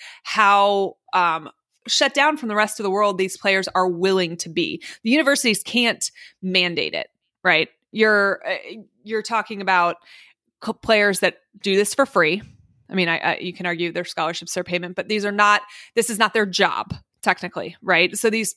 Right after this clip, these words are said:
these coaches can't lock them away in their dorms and not let them see other people. So this is truly, uh, the honor system here. And the programs that have the least amount of numbers are gonna be the programs with the kids who f-,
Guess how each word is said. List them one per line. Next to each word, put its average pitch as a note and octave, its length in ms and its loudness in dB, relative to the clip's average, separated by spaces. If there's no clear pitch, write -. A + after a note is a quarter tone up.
these A3 380 -4
coaches B3+ 460 0
can't C4+ 460 0
lock F#3+ 380 2
them G3+ 120 -2
away E3+ 440 2
in F3+ 100 -2
their E3+ 160 0
dorms D#3+ 440 -4
and F3+ 140 -2
not E3 220 2
let E3 160 -2
them D#3+ 120 -10
see E3 220 0
other A#2 160 -4
people. E3+ 340 -6
So G#3+ 160 0
this A3+ 200 2
is G3 160 -4
truly, A3 760 0
uh, F3+ 240 2
the F3+ 160 0
honor G3+ 220 2
system - 420 -6
here. F3 280 -8
And G3+ 180 2
the G3+ 60 0
programs A3+ 500 2
that G3+ 200 2
have A3 260 0
the G#3+ 100 0
least G#3+ 260 0
amount G3 200 4
of F3+ 60 -2
numbers F#3+ 340 -2
are F#3 80 -2
gonna F#3 180 0
be F3+ 120 2
the F3+ 80 0
programs F3+ 500 0
with F#3 140 -4
the F#3 60 -6
kids F#3 300 -4
who G3 120 -4
f-, F3+ 120 -6